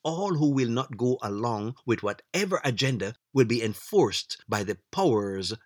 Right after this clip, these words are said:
that be in regards to a type of worship. None will be allowed to participate in the commerce of the nations, to buy or sell.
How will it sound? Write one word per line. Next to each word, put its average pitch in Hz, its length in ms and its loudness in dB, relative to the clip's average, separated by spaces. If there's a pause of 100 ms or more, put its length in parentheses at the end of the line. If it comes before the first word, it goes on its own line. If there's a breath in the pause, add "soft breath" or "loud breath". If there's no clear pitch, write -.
that 101 280 -4
be 104 460 -2 (220)
in 135 160 6
regards 117 720 2
to - 160 -4
a 101 40 -4
type 113 300 -8
of - 160 -12
worship. 104 460 -2 (880)
None 160 340 4
will 156 120 6
be 120 120 0
allowed 117 560 0
to 113 80 -6
participate 135 840 -2
in 113 160 -4
the 110 220 -4
commerce 127 640 -2
of - 160 -6
the 101 80 -4
nations, 95 460 -8 (140)
to - 80 -4
buy 127 300 0
or 101 200 -6
sell. - 420 -6